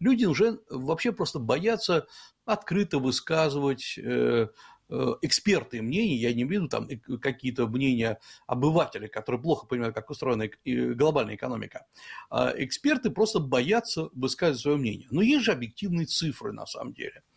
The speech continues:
И их видим, если я их вижу, то их, естественно, видит и китайское руководство там в десятикратном размере.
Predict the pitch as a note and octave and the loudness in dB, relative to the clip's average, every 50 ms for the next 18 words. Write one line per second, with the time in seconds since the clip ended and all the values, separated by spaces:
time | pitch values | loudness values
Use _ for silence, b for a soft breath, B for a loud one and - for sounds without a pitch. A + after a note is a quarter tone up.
0 | B B B B B B - D3 E3+ G3+ G#3 - - D#3+ D3+ D#3 D#3 C#3 C3 C3+ | B B B B B B -2 0 2 2 2 2 0 -4 -4 -4 -2 0 2 2
1 | A#2+ B2 C3+ C3+ - - B2 A#2+ E3 A#3 C4+ - - G3+ G3+ G3+ F3+ D#3+ E3+ C3 | 2 2 0 0 0 0 0 2 2 2 2 0 -2 -4 -2 -2 -2 -2 -6 -4
2 | - C#3+ E3+ E3+ - C#3+ C3 A2+ - D#3+ E3 - - C3 D3 D3+ - - D#3 A2+ | -2 -4 -4 -4 -6 -8 -10 -6 -4 -4 -4 -2 -2 -4 -4 -4 -4 -8 -10 -12
3 | - - - C#3 C3+ - - B2 A#2 - - - D3 D3+ D3+ - - A#2+ - b | -6 -2 -2 -2 -2 0 -2 -4 -2 -2 -2 -2 0 -2 -2 0 -2 -2 -2 b
4 | b b b b b - B2+ B2 B2 A2+ G#2 B2 B2+ - - - B2 - C3+ C3 | b b b b b -2 -2 0 0 -4 -6 -6 -8 -8 -8 -10 -6 -2 -2 -2
5 | A#2+ - B2 A#2+ A#2+ B2+ A#2+ A#2+ A#2+ A2+ F#2 - - | -2 -2 -2 0 0 0 0 0 -2 -4 -4 -8 -14